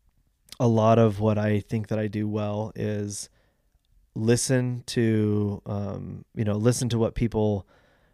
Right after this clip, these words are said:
what they're saying, but what they really mean when they, what they're saying. And so when they say that, "Oh yeah, like, I wanna get my car coated, ceramic coated, or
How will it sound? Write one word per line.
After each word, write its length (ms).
what 120
they're 100
saying, 440
but 80
what 100
they 100
really 260
mean 400
when 140
they, 100
what 160
they're 100
saying. 440
And 120
so 120
when 80
they 100
say 260
that, 220
"Oh 120
yeah, 240
like, 260
I 40
wanna 160
get 120
my 100
car 240
coated, 520
ceramic 320
coated, 320
or 240